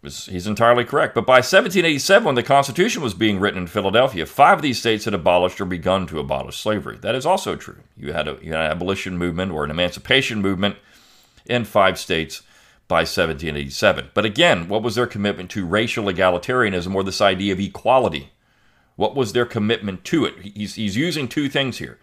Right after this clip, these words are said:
He's saying, "We have the, we have this line, uh, from the Declaration, we hold these truths to be self-evident, all men are created equal, so we're gonna have emancipation," but did they really follow through on the all men are created equal? Because these people still weren't equal under the law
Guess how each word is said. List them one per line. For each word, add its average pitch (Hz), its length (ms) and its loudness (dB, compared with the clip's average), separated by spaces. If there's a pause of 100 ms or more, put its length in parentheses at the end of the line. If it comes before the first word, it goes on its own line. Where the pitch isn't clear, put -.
(260)
He's 107 140 -4
saying, 110 360 2 (240)
"We 104 120 0
have 123 200 4
the, 120 160 0
we 110 140 0
have 110 180 2
this 110 160 -6
line, 107 540 0 (420)
uh, 80 220 0
from 95 140 -6
the 92 60 -4
Declaration, 101 500 2
we 90 40 -2
hold 95 140 0
these 101 120 -6
truths 101 220 -4
to - 60 -16
be - 60 -14
self-evident, 92 440 0
all 95 140 2
men 104 120 0
are 101 60 -2
created 98 300 -2
equal, 98 500 -4 (680)
so 117 200 2
we're 110 80 2
gonna 110 140 4
have 107 80 4
emancipation," 113 720 2
but 101 160 0
did 113 100 0
they 110 100 2
really 113 240 2
follow 101 320 4
through 104 280 0
on 98 80 2
the 95 180 -6 (200)
all 110 160 6
men 107 120 2
are 101 80 0
created 101 300 0
equal? 135 240 -6
Because 87 300 -4
these 107 120 -4
people 110 260 -6
still 151 280 0
weren't 123 180 0
equal 107 260 0
under 92 140 2
the 90 80 -4
law 95 560 0